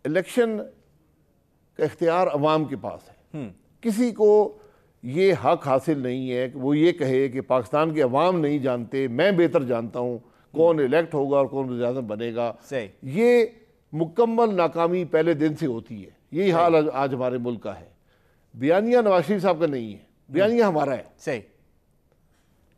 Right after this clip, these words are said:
Speaker 1: जिस मुल्क में वोट को इज्जत नहीं होगी, वोट का एहतराम नहीं होगा, जहाँ आइन की नफ़ी होगी, कानून की नफ़ी होगी, मुल्क तरक्की नहीं कर सकता,
Speaker 2: सही।
Speaker 1: जो आज हाल हमारा है।
Speaker 2: सही।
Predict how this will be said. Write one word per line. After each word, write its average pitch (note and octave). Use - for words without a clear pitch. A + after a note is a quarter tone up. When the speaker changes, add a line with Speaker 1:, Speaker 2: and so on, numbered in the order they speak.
Speaker 1:
जिस G#3+
मुल्क F#3
में F3+
वोट E3+
को G3+
इज्जत E3+
नहीं C#3+
होगी, B2
वोट F#3
का G3
एहतराम C#3+
नहीं C3+
होगा, A#2+
जहाँ F3
आइन A3
की G#3
नफ़ी E3
होगी, C3
कानून F3
की G3
नफ़ी D#3
होगी, C#3+
मुल्क D3
तरक्की C#3+
नहीं B2
कर A#2+
सकता, -
Speaker 2:
सही। G#2+
Speaker 1:
जो B2+
आज E3+
हाल D3+
हमारा B2
है। F#2+
Speaker 2:
सही। A2+